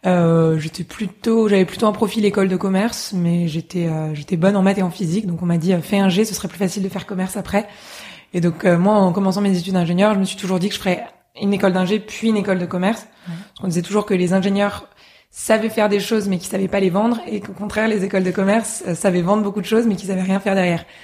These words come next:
Speaker 1: Donc, je me suis dit, « Il y a rien de mieux que la double formation. »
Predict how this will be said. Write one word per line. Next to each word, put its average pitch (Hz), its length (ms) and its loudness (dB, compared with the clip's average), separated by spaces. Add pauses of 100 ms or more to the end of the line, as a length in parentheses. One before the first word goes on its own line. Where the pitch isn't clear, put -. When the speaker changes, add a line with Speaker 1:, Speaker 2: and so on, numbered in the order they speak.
(220)
Speaker 1:
Donc, 175 60 -8
je 190 40 -2
me 185 60 0
suis 170 180 -8
dit, « 196 120 -2
Il 190 160 4
y 180 40 2
a 170 60 4
rien 180 160 2
de 202 80 2
mieux 214 60 0
que 214 80 -4
la 185 100 2
double 185 260 -2
formation. » 180 480 -2